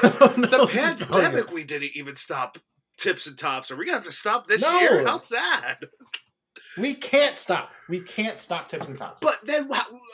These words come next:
Speaker 1: I refuse.
Speaker 2: What do we do?
Speaker 1: I refuse to not do tips and tops. But we have to, we have to have a s-, I think maybe <laughs> that's what we do next week. Is
Speaker 2: Figure out
Speaker 1: <laughs> we
Speaker 2: tops
Speaker 1: just
Speaker 2: and
Speaker 1: talk
Speaker 2: tops.
Speaker 1: about, we just, like,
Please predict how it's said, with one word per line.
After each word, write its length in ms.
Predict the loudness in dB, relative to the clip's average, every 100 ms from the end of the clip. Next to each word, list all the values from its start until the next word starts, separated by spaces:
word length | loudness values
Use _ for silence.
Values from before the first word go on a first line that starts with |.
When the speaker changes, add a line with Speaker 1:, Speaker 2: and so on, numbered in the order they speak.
| -8 -6
Speaker 1:
I 60 | -4
refuse. 680 | -6 -10 -8 -8 -8 -14 -12
Speaker 2:
What 200 | -2 2
do 80 | 4
we 80 | 4
do? 140 | 4
Speaker 1:
I 240 | 2 2 -2
refuse 400 | 0 0 0 -4
to 80 | -10
not 400 | -6 -6 -6 -8
do 180 | -8
tips 280 | -8 -10 -12
and 80 | -12
tops. 300 | -12 -14 -16 _ _ -8
But 180 | -6 -6
we 100 | -8
have 300 | -2 -2 -2
to, 200 | -4 -6 -6
we 140 | -6
have 240 | -4 -4 -2
to 100 | -4
have 140 | -4
a 20 |
s-, 180 | -6 -10 -6
I 120 | -4
think 340 | -2 -4 -6 -4
maybe 240 | -2 0 0
<laughs> 20 |
that's 320 | 0 -2 -2
what 80 | -2
we 80 | -4
do 120 | -4
next 340 | -2 -2 -2
week. 160 | -8 -8 -12 -20 _ -8
Is 260 | -4 -2
Speaker 2:
Figure 380 | -2 0 2 2
out 100 | 2
Speaker 1:
<laughs> 0 |
we 80 | 2
Speaker 2:
tops 300 | 0 0 -2
Speaker 1:
just 20 |
Speaker 2:
and 80 | -2
Speaker 1:
talk 280 | 4 4 4
Speaker 2:
tops. 180 | 0 -2
Speaker 1:
about, 280 | -4 -4 -10 -20 _
we 100 | -4
just, 280 | 4 4 6
like, 180 | 4 4